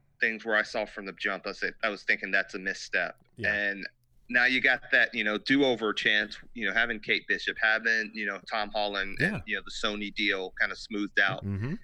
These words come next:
Speaker 1: It, this is one of those things, like you said, this is one of, these are, this duo could lead the M C U for the next ten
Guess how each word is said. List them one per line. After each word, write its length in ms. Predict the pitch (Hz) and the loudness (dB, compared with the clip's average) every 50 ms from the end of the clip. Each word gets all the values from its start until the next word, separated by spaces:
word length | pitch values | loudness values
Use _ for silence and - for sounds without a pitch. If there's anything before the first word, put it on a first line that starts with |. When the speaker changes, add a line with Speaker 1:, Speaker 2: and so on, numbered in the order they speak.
| - - - | -12 -14 -12
Speaker 1:
It, 100 | - - _ _ - _ _ _ _ _ _ - - - - - - - - - - _ - | -12 -14 _ _ -20 _ _ _ _ _ _ -20 -20 -20 -20 -20 -20 -20 -20 -20 -16 _ 2
this 220 | - 156 165 - | 2 2 2 2
is 220 | - 180 - - - | -2 -2 -2 -2 -2
one 160 | 151 147 147 | 0 0 2
of 40 | 147 | 2
those 180 | 135 135 127 - | 0 0 0 2
things, 180 | 151 135 - | 0 0 2
like 160 | - 123 120 - | 2 0 0 0
you 80 | 123 | -2
said, 240 | - - 127 110 - | 2 2 2 4 4
this 180 | 123 131 - - | 2 0 0 -4
is 140 | 165 135 | -10 -8
one 180 | 135 143 139 135 | -6 -4 -2 -2
of, 100 | 135 127 110 _ | -4 -6 -6 _
these 240 | - 131 139 156 156 | -2 -2 -2 -2 -4
are, 160 | 151 143 - - _ - _ _ - | -8 -10 -10 -10 _ -20 _ _ 2
this 200 | 131 147 185 - | 2 2 2 2
duo 520 | - 117 135 139 156 151 127 113 107 107 104 | -2 0 2 2 4 4 2 2 2 0 -2
could 180 | - - 127 - - | -4 -6 -8 -6 -2
lead 240 | 113 123 120 117 107 - | 0 0 0 0 0 -2
the 120 | - - | -2 -2
M 100 | 117 107 | -2 -4
C 140 | - - 113 | -4 -4 -2
U 180 | 120 131 135 | -2 -2 -2
for 140 | 127 - 120 | -2 -6 -6
the 80 | 107 107 | -4 0
next 300 | 110 110 107 - - - _ _ - | 2 2 0 0 -4 -20 _ _ -4
ten 160 | - - 120 | 0 0 0